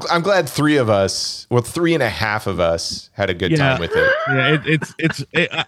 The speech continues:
Speaker 2: I sh-, it, this for me, it's just right down the middle of the road. I mean,
Speaker 1: Yeah.
Speaker 2: I, I don't hate it, but I don't like it either.
Speaker 1: I,
Speaker 2: Uh,
Speaker 1: I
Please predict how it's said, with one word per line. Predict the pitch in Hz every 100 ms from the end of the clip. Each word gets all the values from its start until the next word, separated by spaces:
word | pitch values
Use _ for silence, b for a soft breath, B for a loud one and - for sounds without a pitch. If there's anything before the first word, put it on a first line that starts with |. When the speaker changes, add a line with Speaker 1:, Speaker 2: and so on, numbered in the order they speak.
| 160
Speaker 2:
I | 190
sh-, | 170
it, | 135 147
this | 214
for | -
me, | 160 170
it's | 147
just | 135 113
right | 123 117
down | 110
the | 107
middle | 104
of | 92
the |
road. | 95 98 87
I | 98
mean, | 117 117
Speaker 1:
Yeah. | 95 85
Speaker 2:
I, | 110
I | 127
don't | 135 123 -
hate | 113 131 131
it, | 131 -
but | 117
I | 107
don't | 110 101
like | 101 101
it | 95
either. | 92 85 87 87 _ _ _ -
Speaker 1:
I, | -
Speaker 2:
Uh, | -
Speaker 1:
I | 104